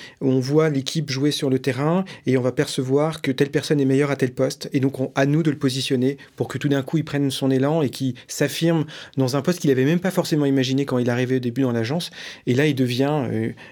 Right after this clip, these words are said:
une personne qui devient indispensable dans la structure et qui nourrit le, le collectif. Et ça, c'est très agréable dans notre position de,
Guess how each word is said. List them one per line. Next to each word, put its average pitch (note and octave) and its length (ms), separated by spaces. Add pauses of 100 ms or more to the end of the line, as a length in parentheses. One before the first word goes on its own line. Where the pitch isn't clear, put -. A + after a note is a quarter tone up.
une A#2 100
personne C3+ 360
qui C3 100
devient A#2 180
indispensable C#3+ 580
dans C3 120
la A2+ 80
structure E3+ 500
et B2 80
qui A#2 180
nourrit D#3 600
le, A#2+ 220
le A#2+ 100
collectif. B2+ 560 (360)
Et - 40
ça, D#3 160
c'est G#2+ 400 (120)
très D#3 280
agréable C3 400
dans A#2 100
notre A#2 140
position A#2 420
de, A#2 220